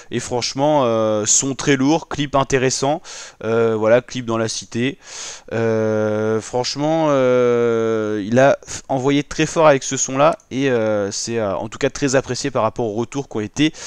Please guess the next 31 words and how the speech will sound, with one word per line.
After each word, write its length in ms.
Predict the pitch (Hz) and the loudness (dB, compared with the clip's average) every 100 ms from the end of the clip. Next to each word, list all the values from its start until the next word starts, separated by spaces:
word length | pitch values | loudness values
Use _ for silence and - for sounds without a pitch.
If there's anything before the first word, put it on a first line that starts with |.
| - - | -12 -10
euh, 80 | 104 | -4
donnés. 360 | 117 180 135 - - - - | 2 2 2 -6 -16 -14 -6
Donc 180 | 139 156 | 2 6
l'album 280 | 170 180 | 6 4
s'intitule 420 | 156 160 143 160 156 | 2 -2 -4 -6 0
Mandat 260 | 160 156 | 4 4
de 80 | 147 | 4
dépôt. 440 | 143 143 165 196 - - - | 2 2 0 0 -2 -14 -14
Euh, 60 | 113 | -12
premier 340 | - 190 190 | 0 2 6
album 380 | 170 170 156 160 | 8 8 6 2
de 120 | 147 | 0
Niax, 300 | 147 190 - | 2 2 2
hein, 60 | 139 | 2
malgré 280 | 143 131 143 | 2 2 -2
qu'il 140 | - | 0
ait 60 | 135 | -2
sorti 320 | 139 123 - | -2 -4 -6
beaucoup 320 | 131 147 151 | -4 -6 -6
de 40 | - | -6
sons, 180 | 160 | -4
il 40 | 151 | 0
n'y 40 | |
avait 200 | 117 123 | 0 0
jamais, 480 | 117 143 147 151 131 | 2 2 4 2 2
euh, 300 | 110 107 104 | 2 0 -4
eu 160 | - 139 | -6 -8
vraiment 380 | 117 127 127 139 | -2 -2 0 -2
de, 200 | 113 101 | -2 -4
de 120 | 113 | -2
réel 460 | 117 127 131 117 | 2 4 4 4